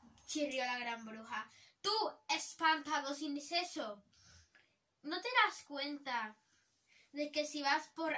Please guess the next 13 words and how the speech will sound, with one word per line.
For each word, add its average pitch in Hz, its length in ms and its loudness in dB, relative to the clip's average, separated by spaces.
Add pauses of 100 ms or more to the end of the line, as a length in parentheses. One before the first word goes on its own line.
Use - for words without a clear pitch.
ahí 262 440 2 (100)
envenenando 269 680 -2
niños, 269 640 -6 (420)
te 302 160 0
cogerán 285 540 2 (180)
a 294 200 6
los 285 160 0
cinco 294 500 -6
minutos? 294 720 -6 (680)
Nunca 330 460 -2
en 359 160 -4
mi 302 160 -2
vida 269 440 2